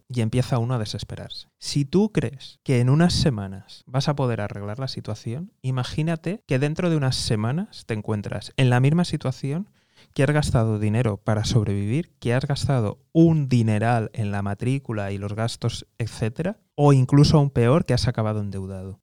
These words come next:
¿Qué situación es peor? Y con el Master of the Universe, lo mismo. Imagínate que eso no te sirve de nada. ¿Cuál va a ser tu situación? Antes y después. Entonces, visto que realmente te puedes acabar metiendo en un agujero mucho peor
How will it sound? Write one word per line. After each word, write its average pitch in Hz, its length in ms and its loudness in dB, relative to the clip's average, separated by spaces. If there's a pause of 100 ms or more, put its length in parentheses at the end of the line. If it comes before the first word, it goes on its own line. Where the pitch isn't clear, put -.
¿Qué 151 100 2
situación 123 540 0
es - 140 -6
peor? - 360 -14 (540)
Y 117 140 -2
con 113 200 0
el 95 80 -2
Master 110 460 2
of 113 160 2
the 107 180 4
Universe, 165 480 0 (340)
lo 104 220 -4
mismo. 98 480 -6 (560)
Imagínate 170 960 -2
que 131 140 -2
eso 151 260 -2
no 127 180 -2
te 123 140 -6
sirve 113 340 -4
de 101 120 -6
nada. 95 340 -10 (320)
¿Cuál 147 240 2
va 165 40 2
a 156 40 2
ser 147 180 -2
tu 131 120 -6
situación? 101 580 -10 (480)
Antes 185 560 -2
y - 80 -2
después. - 540 -10 (480)
Entonces, 127 540 0
visto 190 420 0
que 170 60 0
realmente 131 440 -4
te 117 100 -6
puedes 113 260 -4
acabar 107 280 -6
metiendo 107 380 -8
en 104 60 -6
un 104 100 -6
agujero 101 480 -8
mucho 135 480 0
peor 101 400 -4